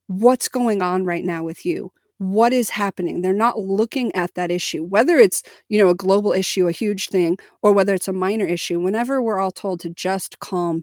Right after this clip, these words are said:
down, all you're focusing on is the reaction. You are not focusing on what the situation is, and you're not trying to attempt to resolve that situation or help that person go through that situation. So I think that's a really accurate observation.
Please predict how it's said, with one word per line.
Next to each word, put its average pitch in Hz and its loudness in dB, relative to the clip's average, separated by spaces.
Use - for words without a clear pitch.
down, 165 -4
all 262 8
you're 277 4
focusing 185 -2
on 175 -2
is 170 -6
the 170 -4
reaction. 185 -4
You 196 2
are 185 6
not 208 2
focusing 180 -4
on 160 -6
what 185 0
the 196 -6
situation 170 -4
is, 160 -6
and 170 0
you're 165 0
not 170 0
trying 175 -2
to 170 -4
attempt - -6
to - -6
resolve 170 0
that 180 -4
situation 170 -2
or 170 -2
help 170 -2
that - -6
person - -4
go - -6
through - -6
that 123 -8
situation. - -6
So - 4
I 214 8
think 226 2
that's 180 4
a 175 0
really 170 2
accurate 160 -4
observation. 151 -10